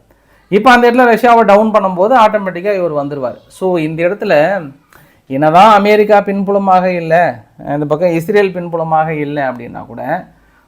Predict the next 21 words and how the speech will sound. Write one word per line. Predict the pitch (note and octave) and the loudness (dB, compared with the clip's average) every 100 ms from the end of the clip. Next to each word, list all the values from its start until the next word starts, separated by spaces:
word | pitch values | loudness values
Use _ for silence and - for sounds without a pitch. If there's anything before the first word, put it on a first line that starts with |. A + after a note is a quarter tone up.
| _ - | _ -2
தெரிந்தோ | F3+ A#3 B3 B3 | 2 4 4 4
தெரியாமலோ | G#3+ F#3+ F#3+ D#3+ C#3 C3+ C#3+ | 2 4 4 2 0 0 0
ரஷ்யாவுடைய | D3 C#3+ A#3+ A#3+ A3+ G3+ | 0 0 2 2 2 0
செல்வாக்கை | - E3 F3+ D#3+ C3+ C3+ C#3 - - - | -2 -4 0 0 0 -4 -4 -8 -10 -2
கரெக்டா | D#3+ F3 - - A3+ | 0 0 -4 -2 0
எக்ஸிக்யூட் | F#3 E3 E3+ D3+ - | 0 -2 -6 -8 -6
பண்ணி | C#3 C3+ C#3+ - _ _ _ _ _ _ | -6 -4 -6 -10 _ _ _ _ _ _
சாதிச்சிட்டாங்க. | - F#3+ G3+ G3 D#3 B2 - _ | 2 2 2 0 -4 -4 -8 _
யாரு? | D#3 F3+ D#3 A#2+ - | 0 2 2 -2 -4
வெஸ்டர்ன் | E3+ D#3+ A#3 G3 | -4 -2 -2 0
நாடுகள் | D#3+ C3+ C3+ D#3 G3 G3+ - _ _ | 2 2 0 2 2 0 -8 _ _
முழு | - E3 A3 A#3 | -4 2 4 2
செல்வாக்கையும் | G3 F#3+ F#3+ E3+ F3+ F#3 | 0 2 2 2 0 -2
வந்து | D3 F#3+ F#3+ | -2 -4 -2
சாதிச்சிட்டாங்க. | C#3 C3 - A#2+ | -2 -2 -8 -8
உங்களுக்கு | C3+ E3 E3 | -6 -4 -2
இன்னொரு | G3 A3+ G3+ | 2 2 2
எக்ஸாம்பிள் | F3 G3 F3+ | 0 -2 -4
கூட | F3 | -6
சொல்றேன் | E3+ D#3+ D3+ | -6 -8 -6
பாருங்க. | D3 C3+ C3+ B2 | -4 -4 -4 -6